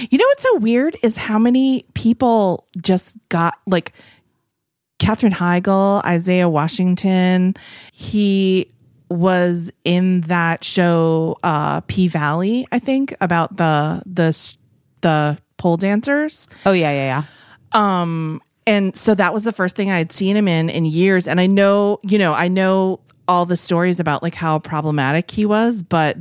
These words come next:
Speaker 1: I still don't even know what Katherine Heigl did all those years ago to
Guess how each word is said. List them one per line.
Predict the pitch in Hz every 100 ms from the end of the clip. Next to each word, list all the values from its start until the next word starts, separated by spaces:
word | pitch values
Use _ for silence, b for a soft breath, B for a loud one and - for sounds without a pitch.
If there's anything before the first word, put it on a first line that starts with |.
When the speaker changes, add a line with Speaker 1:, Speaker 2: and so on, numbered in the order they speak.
| 156
Speaker 1:
I | 220
still | - 208
don't | 202 156 143
even | 139 135
know | 127
what | 123
Katherine | 123 151 123 156
Heigl | 123 117 120
did | 120 117
all | 110
those | 104 107 139
years | 131 147
ago | 131 95
to | 160 - 127 135